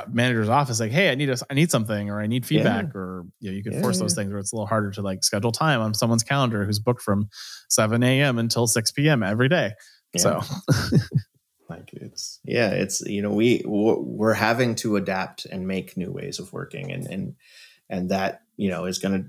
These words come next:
Speaker 2: be a little disruptive. And I think that, if anything, the pandemic and the productivity levels showed that despite all of that, we were doing an amazing job. So, you know, it's,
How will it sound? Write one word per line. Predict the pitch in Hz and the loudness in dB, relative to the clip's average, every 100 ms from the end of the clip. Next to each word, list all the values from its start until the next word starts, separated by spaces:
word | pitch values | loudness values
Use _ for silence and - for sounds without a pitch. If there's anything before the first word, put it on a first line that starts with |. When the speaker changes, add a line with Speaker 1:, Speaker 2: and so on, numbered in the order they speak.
| - | 0
Speaker 2:
be | 101 | 4
a | 101 | 4
little | 101 98 | 4 2
disruptive. | 104 - 90 90 92 107 | 0 0 -2 -2 -6 -4
And | 98 | -2
I | 92 | -2
think | 92 107 | -2 2
that, | 98 92 - - - | 4 4 0 -12 -8
if | 107 101 | -6 0
anything, | 123 131 98 | 2 2 2
the | 90 | -4
pandemic | - 98 95 92 90 | -2 0 0 -2 -6
and | 90 | -10
the | |
productivity | 87 95 90 127 139 98 | -6 -4 0 0 0 0
levels | 90 87 92 92 - _ _ - - _ | 0 0 -2 -4 -8 _ _ -20 -20 _
showed | - 95 92 92 | 0 2 2 2
that | 90 87 - | 0 -2 -2
despite | 95 - - 104 117 | -2 -2 0 2 4
all | 92 90 | 4 2
of | 85 | -2
that, | 98 - - | -8 -10 -10
we | - 98 | -6 -4
were | 95 95 - _ | -4 -6 -10 _
doing | 98 92 | -2 0
an | 92 | 0
amazing | 92 101 104 101 92 | -2 2 2 4 2
job. | 92 90 92 | 0 -2 -4
So, | - 92 92 - | -4 -2 -2 -2
you | 98 | -2
know, | 95 92 | 0 0
it's, | 95 - - | 0 -2 -6